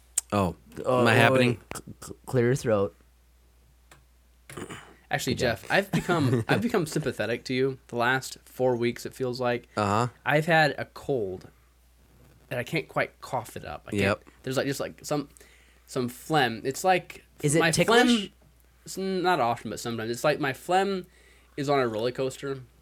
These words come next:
Speaker 3: And it didn't quite get enough speed to go over the last hill
Speaker 1: Yep.
Speaker 3: and come out. It's just, like, just hanging right there. Almost like in a dream where everything's moving slowly.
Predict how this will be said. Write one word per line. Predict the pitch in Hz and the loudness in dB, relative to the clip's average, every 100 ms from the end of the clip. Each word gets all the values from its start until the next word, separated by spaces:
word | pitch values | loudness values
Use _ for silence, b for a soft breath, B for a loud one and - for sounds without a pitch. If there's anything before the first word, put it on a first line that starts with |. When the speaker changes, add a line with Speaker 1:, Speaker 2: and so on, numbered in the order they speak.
| _ _ _ - _ _ - - | _ _ _ -20 _ _ -20 -8
Speaker 3:
And | 135 | 0
it | 135 | 4
didn't | 175 180 | 6 4
quite | - 190 185 | 2 2 2
get | 214 | 0
enough | 170 160 147 | 2 0 0
speed | - - - 156 127 120 - | -4 -10 -4 -2 -2 -4 -6
to | 123 | -4
go | 127 123 - | 0 2 2
over | 147 151 151 147 135 - | 0 0 2 2 2 -2
the | 113 | -8
last | 107 101 104 101 - | -4 -2 -2 -4 -4
hill | 117 117 117 113 | -2 0 -2 -2
Speaker 1:
Yep. | 95 98 - - | -2 -2 -4 -8
Speaker 3:
and | 123 120 | -6 -4
come | 117 104 | -4 -2
out. | 104 110 | -2 -4
It's | - 143 | -6 -6
just, | 165 156 | -4 -2
like, | 123 | -2
just | 165 143 | -4 -6
hanging | 120 - 147 160 147 127 | -10 -6 -2 0 0 0
right | 107 95 | -2 -4
there. | 82 87 76 - b b b b | -4 -6 -6 -12 b b b b
Almost | 160 190 185 | 2 4 4
like | 160 | 4
in | 156 | 4
a | 127 | 2
dream | 120 123 131 123 107 | 0 2 2 2 0
where | 107 | -2
everything's | 117 113 | -4 -4
moving | 120 113 104 | -4 -4 -6
slowly. | - 110 101 90 78 | -8 -8 -6 -6 -10